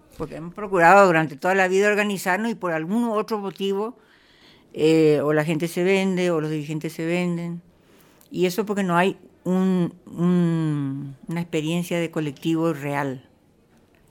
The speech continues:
y de compromiso. Bueno, de compromiso han habido mucha gente, ha habido mucha gente que fue asesinada, desaparecida, entre ellos mi padre, en la Argentina, eh, por su postura de rebeldía y su postura política, ¿eh?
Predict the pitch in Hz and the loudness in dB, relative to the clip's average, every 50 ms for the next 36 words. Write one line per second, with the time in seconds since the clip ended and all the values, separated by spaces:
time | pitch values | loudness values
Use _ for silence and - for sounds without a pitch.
0 | _ _ - 147 147 147 147 - 151 143 131 151 147 143 139 151 147 - - 190 | _ _ -6 -4 -4 -4 -4 -4 -4 -4 -4 -4 -4 -2 -2 -2 -4 -2 -2 -2
1 | 196 190 - _ _ _ _ _ - - _ _ _ 156 147 131 - 147 139 - | -2 -2 -4 _ _ _ _ _ -20 -20 _ _ _ -6 -6 -6 -6 -10 -6 -6
2 | 170 165 160 151 151 170 185 180 233 226 - - 160 175 185 170 160 156 151 143 | -6 -4 -2 -2 -2 -2 -2 -2 -4 -4 -4 -4 -4 -2 0 0 0 0 0 -2
3 | 139 139 139 - 151 131 - 139 135 127 - 123 127 139 139 147 156 156 147 143 | -2 -4 -6 -6 -8 -6 -6 -6 -6 -6 -8 -8 -6 -6 -4 -4 -4 -4 -4 -6
4 | 139 - 143 - 139 131 127 139 135 135 127 - - - - - - 151 - - | -8 -8 -8 -6 -6 -6 -6 -8 -10 -10 -10 -12 -14 -14 -14 -14 -16 -16 -12 -10
5 | 156 175 196 185 175 175 160 147 139 135 135 - 143 135 - - 131 127 - - | -8 -6 -6 -4 -4 -4 -4 -4 -6 -6 -8 -10 -12 -12 -10 -10 -10 -12 -12 -10
6 | - 170 175 180 160 151 - - 135 131 147 156 151 143 - - 170 156 151 156 | -10 -10 -8 -8 -10 -12 -12 -12 -10 -10 -8 -8 -8 -8 -6 -6 -6 -4 -6 -6
7 | 190 214 - _ _ _ _ _ - _ _ _ - - 131 127 - 143 135 131 | -8 -12 -14 _ _ _ _ _ -20 _ _ _ -8 -8 -8 -6 -6 -8 -8 -6
8 | 165 156 143 143 185 220 - _ _ _ _ _ _ _ _ _ _ _ _ - | -4 -4 -4 -4 -6 -8 -12 _ _ _ _ _ _ _ _ _ _ _ _ -20
9 | - - - _ _ _ _ - - 151 156 151 147 151 - 170 165 - 170 - | -20 -20 -20 _ _ _ _ -6 -2 0 0 0 0 0 -2 -4 -2 -4 -6 -8
10 | 170 160 - 339 349 294 220 151 131 - _ _ _ _ - 131 156 151 160 156 | -8 -6 -2 -2 0 0 -2 -4 -6 -14 _ _ _ _ -12 -10 -10 -8 -10 -12
11 | - - 156 156 160 156 151 139 135 143 175 233 392 349 - 220 180 170 156 - | -14 -10 -4 -2 0 0 0 0 -2 -2 0 0 0 0 0 -4 -8 -8 -8 -8
12 | 170 151 156 151 - 170 202 262 262 196 170 156 - - 127 - - 165 - - | -6 -6 -4 -6 -4 -6 -4 -4 -6 -6 -8 -10 -10 -12 -14 -14 -16 -18 -14 -12
13 | 180 | -12